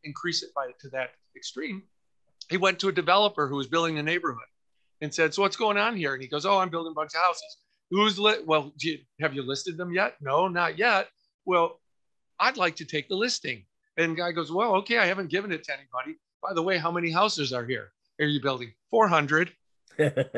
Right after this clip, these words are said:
Speaker 1: He goes from four listings a week to four hundred in a day. So he added two zeros. Well, the next thing, of course, is now he becomes an expert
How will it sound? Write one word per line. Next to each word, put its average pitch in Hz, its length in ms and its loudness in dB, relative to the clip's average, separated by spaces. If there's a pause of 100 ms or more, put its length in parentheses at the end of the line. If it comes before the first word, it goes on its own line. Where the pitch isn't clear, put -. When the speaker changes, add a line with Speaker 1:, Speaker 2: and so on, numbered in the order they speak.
(540)
Speaker 1:
He 214 180 2
goes 214 320 6
from 175 180 0
four 240 480 6 (140)
listings 208 600 0 (260)
a 160 100 2
week 165 460 4 (140)
to 180 100 -2
four 233 300 6
hundred 196 380 0
in 160 120 0
a 147 60 0
day. 143 420 2 (340)
So 165 140 -2
he 190 200 2
added 180 260 2
two 196 180 -8
zeros. 139 460 -4 (140)
Well, 175 280 6
the 160 100 -4
next 175 260 2
thing, 170 160 -2
of 135 80 -10
course, 180 340 2
is 135 140 -8
now 156 160 2
he 151 140 -8
becomes 135 580 -6
an 147 180 -12
expert 147 500 0